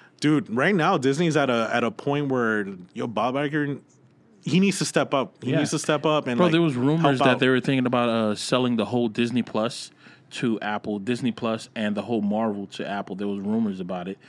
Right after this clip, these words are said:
Speaker 2: but, uh, I haven't heard anything, uh, as of yet about it. But if they do do that, it'll make perfect sense. Like, he's basically just do-, pumping out all these things. T-, to be honest, man, streaming never just made any sense to me.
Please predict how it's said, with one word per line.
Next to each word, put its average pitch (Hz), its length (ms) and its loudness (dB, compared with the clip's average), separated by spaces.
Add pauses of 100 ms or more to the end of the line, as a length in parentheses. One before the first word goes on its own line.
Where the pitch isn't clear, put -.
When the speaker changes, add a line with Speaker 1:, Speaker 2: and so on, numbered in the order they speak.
(340)
Speaker 2:
but, 113 240 -2
uh, 104 280 -2
I 98 80 -2
haven't 135 220 0
heard 127 180 2
anything, 110 640 -2
uh, 98 340 -6
as 107 200 -4
of 95 160 -8
yet 104 320 -4 (340)
about 95 380 -6
it. 92 140 -12
But 98 220 -10 (1120)
if 135 140 -2
they 170 140 2
do 139 280 0
do 127 240 -2
that, 98 260 -4 (120)
it'll 113 260 0
make 110 280 0
perfect 110 300 -4
sense. - 400 -14 (120)
Like, 101 300 -8 (140)
he's 120 420 -2
basically 113 520 -2
just 107 380 -6
do-, 117 140 -2
pumping 120 460 -4
out 104 140 -2
all 110 200 0
these 110 200 -4
things. 107 280 -4 (320)
T-, - 80 -20 (120)
to - 80 -10
be 220 140 0
honest, 214 320 -2
man, 208 160 0
streaming 196 460 -2
never 143 220 -4
just 117 220 -6
made 117 240 -2
any 107 160 -2
sense 117 280 -8
to - 80 -16
me. 92 180 -12